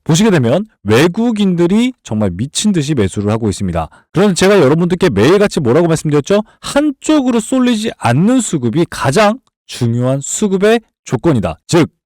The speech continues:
대세 상승의 첫 번째 조건이다. 그런데 이 종목은요, 대세 상승의 첫 번째 조건 이미 달성되어 있습니다.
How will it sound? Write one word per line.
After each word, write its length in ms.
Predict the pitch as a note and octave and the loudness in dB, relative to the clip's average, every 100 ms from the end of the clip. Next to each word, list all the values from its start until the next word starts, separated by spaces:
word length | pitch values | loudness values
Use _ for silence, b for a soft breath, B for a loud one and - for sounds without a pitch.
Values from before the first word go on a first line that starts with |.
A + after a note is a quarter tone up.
| - | -2
대세 420 | A#2 D3+ F#3 G#3 | 2 2 4 2
상승의 460 | F#3 E3 D#3 E3+ F#3+ | 2 0 0 -2 -2
첫 260 | - C#4 | -4 -4
번째 380 | - C#4 A3+ B3 | -2 -2 0 -2
조건이다. 600 | G3 A#2 C3+ A#2 A#2 - b _ | -2 -4 -2 0 2 0 b _
그런데 260 | D#3 F3 G3 | 2 4 4
이 20 | |
종목은요, 520 | D#3+ D3 B2 D#3+ C3+ b b - | 2 2 2 2 0 b b -6
대세 340 | B2+ F3+ A#3+ | 0 2 2
상승의 360 | A#3 G#3+ F#3+ F#3 | 0 0 -2 -2
첫 180 | F3 | -6
번째 220 | - E3+ C#3+ | -4 -2 -2
조건 320 | B2 G#2 D#2 _ _ | -2 -4 -6 _ _
이미 360 | D3 G#3 B3 C4+ _ _ | 0 4 2 0 _ _
달성되어 840 | - A2 G#2 - C3 A#2+ A2+ D#3+ F#3 - | -4 -2 -2 -2 -2 0 2 2 -2 -6
있습니다. 560 | B2 - F3 G#2+ - | -4 0 0 0 -4